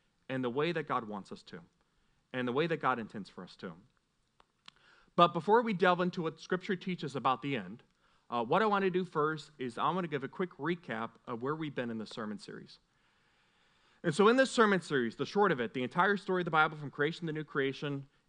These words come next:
and trying to see Scripture from a thirty thousand foot view,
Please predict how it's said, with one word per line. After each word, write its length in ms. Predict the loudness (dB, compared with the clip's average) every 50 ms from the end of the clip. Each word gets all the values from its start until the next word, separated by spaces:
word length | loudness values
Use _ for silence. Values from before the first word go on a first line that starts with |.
| _ _
and 100 | -8 -6
trying 300 | -2 2 4 4 4 4 2
to 60 | 0
see 200 | -2 -2 -4 -4
Scripture 460 | -4 -2 -4 -4 -4 -2 -4 -6 -6
from 220 | -4 -4 -2 0 0
a 160 | -2 -2 -4 -10 _ _ _ _ _
thirty 260 | 2 4 4 2 0
thousand 360 | 2 2 2 2 2 -4 -2
foot 160 | -2 -4 -4
view, 340 | -2 -2 -2 -2 -2 -4 -8